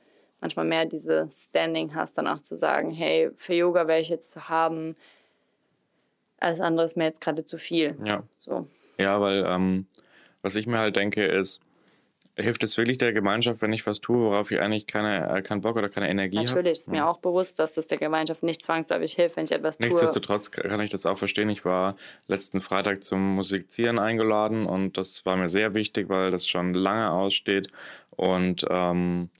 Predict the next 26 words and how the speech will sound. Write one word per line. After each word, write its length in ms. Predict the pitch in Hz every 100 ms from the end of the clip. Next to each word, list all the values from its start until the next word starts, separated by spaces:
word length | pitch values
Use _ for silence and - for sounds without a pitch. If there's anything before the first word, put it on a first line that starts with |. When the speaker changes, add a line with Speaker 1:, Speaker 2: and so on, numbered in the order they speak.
| - - - -
Speaker 2:
ich 140 | -
hab 160 | 92 -
jetzt 460 | 92 95 - - _ _
und 220 | - 95 101
hab 140 | 107
dann 240 | 104 98 -
aber 640 | 95 92 92 92 85 76
relativ 400 | 92 95 98 95
kurzfristig 520 | - 110 - 104 - -
abgesagt, 360 | - 101 107
weil 100 | 95
ich 60 | 98
so 120 | 107
müde 360 | 113 117 107 92
war 160 | 92 98
und 60 |
ich 100 | 95
hätte 120 | 104
noch 80 | 98
eine 120 | 101
Stunde 340 | 98 101 104 82
Auto 200 | 98 104
fahren 260 | 104 101
müssen, 220 | 104 101 101
eine 140 | 98
Dreiviertelstunde, 680 | 98 98 95 - 101 101